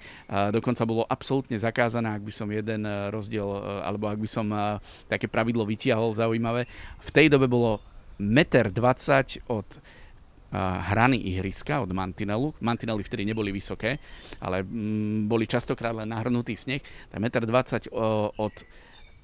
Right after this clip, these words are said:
mantinelu bolo absolútne zakázané narazenie alebo postrčenie alebo akýkoľvek fyzický kontakt, hej.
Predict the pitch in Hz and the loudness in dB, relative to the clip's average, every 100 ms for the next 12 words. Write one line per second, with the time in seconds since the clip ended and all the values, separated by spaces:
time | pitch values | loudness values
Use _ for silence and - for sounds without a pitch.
0 | - - 104 110 143 135 123 113 104 104 | -20 -6 0 2 4 4 4 2 2 0
1 | - - 147 131 110 117 117 120 113 117 | -2 -4 -4 -4 -4 -2 0 0 0 -2
2 | 110 107 101 117 127 120 117 113 113 107 | -2 -4 -2 0 0 0 -2 -2 -4 -4
3 | 98 98 98 135 131 120 - 113 104 95 | -6 -6 -6 -6 -6 -8 -8 -6 -4 -4
4 | 101 117 117 - 98 - 123 123 - 104 | -4 -4 -6 -6 -10 -4 -4 -4 -8 -8
5 | - 135 - - - | -4 -4 -4 -8 -8